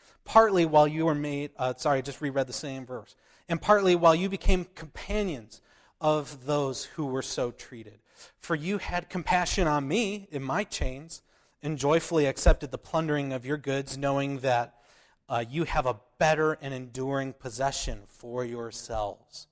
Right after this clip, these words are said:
that walking by faith." So, he's saying here,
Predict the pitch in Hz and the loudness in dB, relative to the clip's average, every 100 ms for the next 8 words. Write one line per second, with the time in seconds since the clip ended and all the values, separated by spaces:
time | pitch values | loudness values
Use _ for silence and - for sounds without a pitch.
0 | _ 104 107 104 107 - 104 98 98 - | _ -20 -18 -12 -12 -12 -20 -20 -20 -20
1 | - 101 104 _ _ _ _ _ - - | -18 -18 -20 _ _ _ _ _ -10 0
2 | 156 151 143 - _ _ _ _ _ _ | 4 4 0 -8 _ _ _ _ _ _
3 | _ _ _ _ _ _ _ _ _ - | _ _ _ _ _ _ _ _ _ -16
4 | 139 - 131 127 123 107 113 107 | -14 -8 -8 -8 -10 -14 -14 -14